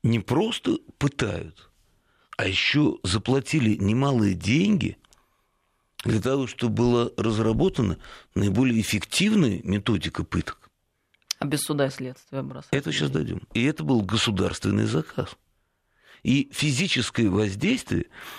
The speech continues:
Speaker 1: признано допустимой нормой при проведении расследований, в частности, террористических актов.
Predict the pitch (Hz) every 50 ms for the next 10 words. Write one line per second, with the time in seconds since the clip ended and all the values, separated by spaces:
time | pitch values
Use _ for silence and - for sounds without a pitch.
0 | - - - _ - 165 170 208 196 170 160 156 143 131 117 104 120 113 - 139
1 | 160 143 - - - 185 170 123 98 92 87 85 92 117 151 196 240 214 165 -
2 | - - - _ _ _ - - - - - _ - 123 123 110 - 113 113 110
3 | 107 107 104 113 143 139 117 107 98 98 95 - - 95 101 107 101 - - -
4 | 87 90 117 156 190 185 202 143 101 87 76 - - _ _ _ _ _ _ _
5 | _ _ _ _ _ _ _ - - - 135 180 170 - - 147 120 - - -
6 | 101 85 - - - 104 113 107 - 147 147 - - 117 - - 147 139 - -
7 | - - - - - -